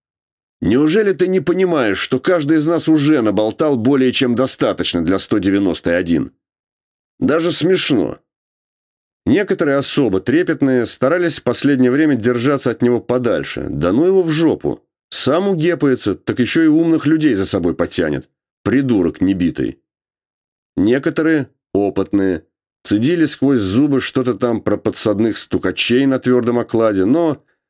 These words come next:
разумеется, это уж была чушь и гнусь. Трепло он был, трепло необузданное, восторженное, вдохновенное. Но вот чтобы так,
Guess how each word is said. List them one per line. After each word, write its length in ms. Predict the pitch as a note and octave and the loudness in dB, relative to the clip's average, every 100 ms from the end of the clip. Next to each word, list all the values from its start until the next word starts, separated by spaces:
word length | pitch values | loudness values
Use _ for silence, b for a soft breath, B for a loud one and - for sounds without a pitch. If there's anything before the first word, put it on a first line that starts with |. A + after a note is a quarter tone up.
| _ | _
разумеется, 720 | F#2+ A2 B2+ C#3 G2 - F#2 | -2 2 2 2 0 -2 -2
это 220 | - C3 G#2 | -2 0 0
уж 80 | |
была 220 | F#2 G2+ F#2 | 0 -2 -2
чушь 380 | - C3+ B2+ | 0 0 0
и 40 | G2+ | -2
гнусь. 480 | F2+ E2 C2 - - _ _ _ _ - | 0 0 -2 -6 -18 _ _ _ _ -4
Трепло 480 | D3+ F#3+ G#3 A3 F#3+ | -2 -2 0 2 2
он 200 | D3+ B2+ | 2 2
был, 260 | C#3 A#2+ | 2 0
трепло 480 | - A#2+ - C#3+ D#3+ | 0 -2 0 2 2
необузданное, 840 | C3 A#2+ G2 C3+ B2 G#2 G#2 F#2+ E2+ | 2 2 2 2 0 0 0 2 0
восторженное, 800 | F#2 F#2+ - A#2+ G#2 F#2+ F#2 E2 | -2 -2 -2 0 0 0 0 0
вдохновенное. 920 | F2 G#2+ A2 G#2+ G#2 F#2 E2 D#2+ - _ _ _ _ _ - | -2 -2 0 2 2 2 0 -2 -4 _ _ _ _ _ -4
Но 160 | F2+ | -2
вот 100 | G2+ | 0
чтобы 300 | - - F#2+ | -2 -4 -2
так, 640 | B2+ - D3+ C#3+ D#2+ - | -4 -2 0 0 -2 -10